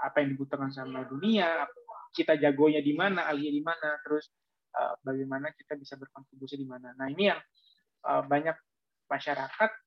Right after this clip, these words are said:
atau mungkin anak-anak muda zaman sekarang semua landasannya passion. Dan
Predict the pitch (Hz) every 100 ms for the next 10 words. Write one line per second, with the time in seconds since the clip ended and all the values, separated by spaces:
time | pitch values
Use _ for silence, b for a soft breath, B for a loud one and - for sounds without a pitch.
0 | - 147 147 151 220 160 139 135 139 139
1 | 139 139 139 135 - 139 185 202 - _
2 | - 139 170 208 135 - 170 190 202 196
3 | 170 156 143